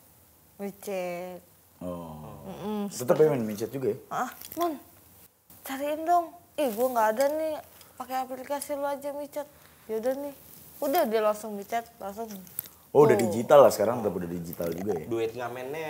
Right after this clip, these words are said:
Speaker 3: buat itu, micet ya?
Speaker 1: <laughs>
Speaker 3: Iya.
Speaker 2: Mon, tapi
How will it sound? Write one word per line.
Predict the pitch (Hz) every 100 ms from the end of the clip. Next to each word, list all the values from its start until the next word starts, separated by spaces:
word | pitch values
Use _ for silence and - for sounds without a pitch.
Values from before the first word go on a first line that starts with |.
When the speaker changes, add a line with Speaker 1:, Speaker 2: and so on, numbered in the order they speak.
| 139
Speaker 3:
buat | 127 123
itu, | 165 151 123
micet | 127 131 127 101
ya? | - - - - 277 254 220
Speaker 1:
<laughs> | 220 - - -
Speaker 3:
Iya. | 147 131 107 - - - - - -
Speaker 2:
Mon, | - 180
tapi | 156 240 -